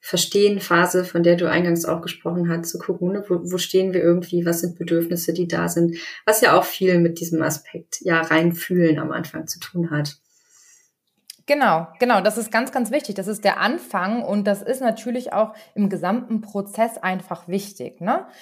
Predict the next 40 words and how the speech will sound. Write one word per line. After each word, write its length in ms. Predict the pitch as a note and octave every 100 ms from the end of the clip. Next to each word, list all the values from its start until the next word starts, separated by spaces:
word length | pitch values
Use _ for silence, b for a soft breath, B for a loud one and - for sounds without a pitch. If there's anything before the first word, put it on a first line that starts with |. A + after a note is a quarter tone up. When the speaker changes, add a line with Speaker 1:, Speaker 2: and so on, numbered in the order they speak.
| B F#3
Speaker 2:
Weil 120 | F#3
wir 80 | G3+
ja 200 | G3 G3
auch 80 | -
immer 200 | B3 B3+
wieder 280 | A#3 G#3 G3
reflektieren. 880 | G#3 G#3 G3+ - - A3+ D#3 C#3 - _ b
Es 120 | E3+
bringt 220 | - A#3+ A#3+
ja 160 | F3+
auch 140 | F3+ F3+
nichts, 320 | A#3 B3+ G#3
wenn 100 | G3
wir 100 | F#3
Sachen 300 | G3 G3 F#3+
umsetzen 760 | G3+ C4+ E3+ D3+ - E3+ F#3+ A3+
und 180 | F#3+
die 60 | G3
dann 100 | F#3+
einfach 300 | F3+ G3 G3+
da 160 | F#3+ F3
so 80 |
stehen 280 | F3 G3+ G#3
lassen. 440 | D3 C3+ - C#3+ _ b b -
Also 120 | F3
das, 220 | F#3 F#3 -
äh, 280 | F3+ E3+ E3
kann 160 | - G3
ich 80 | G3
vielleicht 220 | F#3 F3+
so 60 |
aus 100 | F3+
der 100 | G3
Konzernzeit 760 | - F#3 - A#3 D4+ - C4 C4
erzählen. 540 | B3 A#3+ B3+ C4 D4 F#4+ _ B B G#3
Da 140 | A#3
Speaker 1:
Mhm. 60 | B3+
Speaker 2:
sind 140 | D#4+
dann 160 | D4+ A#3+
Sachen, 400 | A3 - D#4+